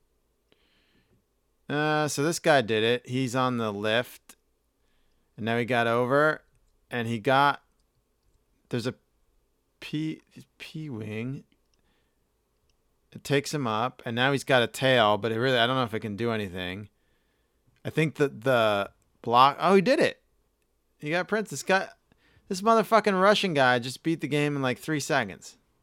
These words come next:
And I guess it just repeats.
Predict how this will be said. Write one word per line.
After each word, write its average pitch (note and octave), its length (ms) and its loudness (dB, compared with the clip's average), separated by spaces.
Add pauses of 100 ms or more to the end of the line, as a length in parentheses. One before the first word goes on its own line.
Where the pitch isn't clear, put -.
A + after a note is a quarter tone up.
(2000)
And C#3 80 0
I D3 80 2
guess C#3+ 180 0
it C3 60 -8
just C3 200 -6
repeats. A#2+ 640 -4